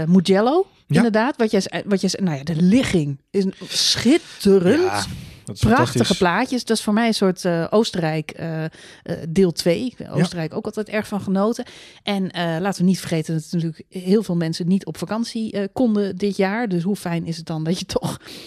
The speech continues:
Speaker 1: in die mooie vier K, eh, prachtige H D-beelden
Speaker 2: <laughs>
Speaker 1: toch, eh, aan het eind, hè, in de nazomer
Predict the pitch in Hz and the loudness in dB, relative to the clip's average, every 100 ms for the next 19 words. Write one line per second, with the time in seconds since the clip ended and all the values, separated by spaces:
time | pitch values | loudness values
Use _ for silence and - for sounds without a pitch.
0 | - - 202 185 196 196 175 160 - 185 | -12 2 4 6 4 2 2 0 0 0
1 | - 202 185 - 175 165 - 208 - 170 | 2 -2 -2 -4 -6 -4 -6 -6 -4 0
2 | 165 202 202 175 185 160 151 160 151 - | 2 6 4 6 6 6 4 2 -2 -2
3 | 139 302 - - - 220 156 - 202 254 | 0 0 0 -8 -2 0 0 -2 -2 2
4 | 233 220 226 330 226 220 220 226 220 208 | 4 6 4 6 6 6 6 4 6 6
5 | 196 196 | 6 6